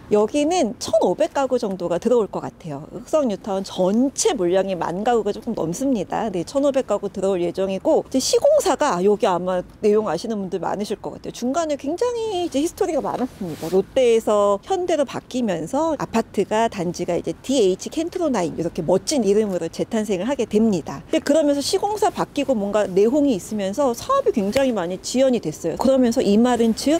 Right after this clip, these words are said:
사업성이 많이 떨어졌겠죠. 사실 여기가 저희가 봤던 흑석 자이보다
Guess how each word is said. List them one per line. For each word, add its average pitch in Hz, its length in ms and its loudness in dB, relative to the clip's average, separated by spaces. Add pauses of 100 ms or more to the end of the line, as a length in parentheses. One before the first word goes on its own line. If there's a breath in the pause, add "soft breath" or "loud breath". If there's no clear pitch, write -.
(140)
사업성이 285 500 0
많이 160 300 -6
떨어졌겠죠. - 640 -4
사실 370 340 0
여기가 185 460 0
저희가 208 320 0
봤던 185 640 -4 (240 loud breath)
흑석 415 400 0
자이보다 214 580 -4